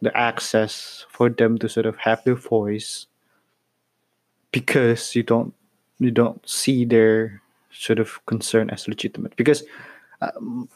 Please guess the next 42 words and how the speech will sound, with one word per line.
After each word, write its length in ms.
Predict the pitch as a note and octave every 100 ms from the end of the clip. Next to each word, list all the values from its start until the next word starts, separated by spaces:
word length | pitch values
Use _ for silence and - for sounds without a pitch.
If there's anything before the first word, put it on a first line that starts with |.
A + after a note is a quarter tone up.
| -
my, 340 | E3 F3 F3
my 200 | C#3 E3+
thesis 380 | E3 G3+ G#3 G3
is 120 | G3
about 340 | D#3 C#3 C3+ -
conspiracy 520 | C#3 - D3 C3+ B2+
theory, 520 | B2+ B2 A2+ G#2+ A#2
and 120 | A2+
my 120 | A#2+
thesis 360 | A#2 C#3 C3 B2+
is 60 | B2+
about 360 | B2 A#2+ A#2 -
why 380 | A#2 B2 A#2+
conspiracy 480 | A#2 A#2 - A#2 -
theory 280 | A2 A2+ A2
matters. 480 | G#2+ A2 G#2 G#2 - _ - - _
Not, 200 | D#3 D3+ _
not 200 | C#3 C#3+
so 100 | -
much 240 | C3+ B2 -
why, 160 | B2+
but 140 | A#2+ -
how, 200 | - -
why, 280 | B2 B2 A#2
uh, 140 | B2+ A#2+
why 360 | C3+ B2+ B2+ B2+
does 220 | B2 C3
this 160 | A#2+ -
exist? 600 | - - C3 G#2 - - - - - _ _
And 340 | C#3 C#3 C#3 C#3
as 220 | B2+ -
much 220 | D#3+ D#3+
as, 280 | D3 - -
and 120 | C3+
I'm 200 | C3 C#3
studying 320 | C3 D3+ D3 C3
flat 240 | - B2
earth 160 | A#2 -
theory, 340 | D3 A#2 A2
which 180 | B2 B2+
is, 120 | B2
like, 260 | B2 A#2+